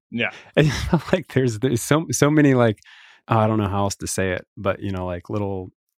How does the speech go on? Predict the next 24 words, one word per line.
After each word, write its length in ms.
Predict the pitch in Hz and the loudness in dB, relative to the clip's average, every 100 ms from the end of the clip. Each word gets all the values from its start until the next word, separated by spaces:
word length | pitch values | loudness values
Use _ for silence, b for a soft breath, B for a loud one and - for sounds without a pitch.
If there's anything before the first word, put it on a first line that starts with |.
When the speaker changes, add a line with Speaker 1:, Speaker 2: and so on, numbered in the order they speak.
| - | -14
Speaker 2:
silly 540 | - - 131 131 131 117 | -10 0 4 6 4 2
cliches 800 | - 123 107 113 110 104 101 98 | 0 0 2 2 2 2 -2 -4
about 380 | 90 98 113 - | -2 -2 -4 -2
who 340 | 120 110 107 | 0 2 2
these 240 | 101 101 - | -2 -4 -6
people 340 | - - 107 - | -8 -6 -6 -4
are. 440 | 101 101 98 95 - _ _ _ _ _ - | -4 -2 -4 -8 -14 _ _ _ _ _ -2
But 180 | 131 135 _ _ | -2 -2 _ _
it, 240 | 156 165 165 | 0 2 2
yeah, 260 | 151 87 - | 2 2 -2
I 80 | 131 | -2
just, 180 | 135 - _ _ _ 143 | -2 -4 _ _ _ 2
nowhere 340 | 151 180 185 | 4 6 4
do 80 | 156 | 4
I 100 | 131 | 2
feel 140 | 143 | 2
compelled 360 | 131 113 113 120 | 0 0 0 0
to 80 | 107 | -4
care 500 | - 107 117 143 - - | -2 0 2 -2 -8 -4
about 280 | 117 131 135 | 0 2 2
any 180 | 135 139 | 2 2
of 80 | 127 | 2
the 80 | 127 | 0
characters. 640 | 135 131 120 135 135 - | 2 2 4 2 2 -2